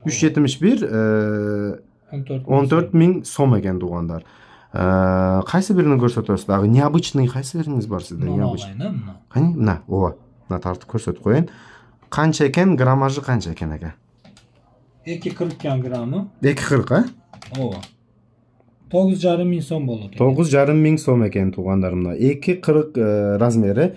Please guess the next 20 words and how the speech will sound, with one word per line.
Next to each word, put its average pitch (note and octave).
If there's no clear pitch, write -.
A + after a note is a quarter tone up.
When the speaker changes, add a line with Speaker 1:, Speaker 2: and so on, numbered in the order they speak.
Speaker 1:
Кайсы D#3
алтын F3
бул? C#4
Итальянский, C3+
э? G3+
Speaker 2:
Итальянский. B2+
Speaker 1:
Сары E3
алтын. D3
Speaker 2:
Беш E3
жүз -
сексен C#3+
беш B2+
ал. G2+
Speaker 1:
Беш G3+
жүз F#3+
сексен D#3
беш F3
алтынды C3+
баасы, A#2
туугандар. F2+